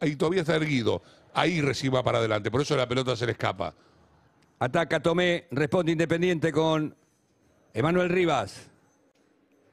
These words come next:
Speaker 2: Ataca Emanuel Rivas. Saca la pelota atrás. Le queda para Malvernat. Este es Sebastián Tomé. Son jóvenes los de Independiente, como dijo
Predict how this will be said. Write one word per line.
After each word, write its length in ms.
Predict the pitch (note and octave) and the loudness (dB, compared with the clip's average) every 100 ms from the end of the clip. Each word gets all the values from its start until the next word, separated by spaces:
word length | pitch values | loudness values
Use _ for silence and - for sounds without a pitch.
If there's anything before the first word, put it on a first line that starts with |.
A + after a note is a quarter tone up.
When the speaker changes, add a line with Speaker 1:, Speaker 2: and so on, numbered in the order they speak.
| _ _ | _ _
Speaker 2:
Ataca 380 | A2 A#2+ E3+ E3 | -6 -2 0 0
Emanuel 380 | D#3 E3 F#3 E3+ | 2 2 2 2
Rivas. 400 | F#3 E3 B2 - | 2 2 0 -2
Saca 220 | E3 E3+ | -2 0
la 80 | E3 | 0
pelota 260 | E3+ F3 E3 | 0 0 0
atrás. 560 | F3+ F3+ D3 - - - _ _ _ _ _ _ _ _ - - - - _ - | 2 2 0 -4 -14 -20 _ _ _ _ _ _ _ _ -20 -20 -20 -20 _ -6
Le 100 | A#2+ | 0
queda 200 | F3 D#3+ | 2 2
para 180 | D#3+ | 2
Malvernat. 600 | E3+ F3+ E3+ F3 E3+ C#3+ - - _ _ _ _ _ _ _ _ | 2 2 2 2 2 0 -6 -20 _ _ _ _ _ _ _ _
Este 380 | D3 C#3+ D#3+ F3+ | -4 0 0 0
es 60 | E3 | 0
Sebastián 460 | D#3 D#3 F#3+ F3+ | 0 0 0 0
Tomé. 420 | F3 F3+ F#3 D3+ - - - - _ - _ _ _ _ | 0 2 2 0 -4 -16 -20 -20 _ -20 _ _ _ _
Son 180 | - A#2+ | -6 0
jóvenes 360 | D#3 D3+ C#3 | 2 2 2
los 60 | C3 | 2
de 40 | |
Independiente, 560 | C#3 C3+ C#3 E3 D3+ C#3 | 0 0 2 0 0 0
como 160 | C3 C3+ | 0 0
dijo 480 | D#3 - C3+ B2 | 0 0 0 -2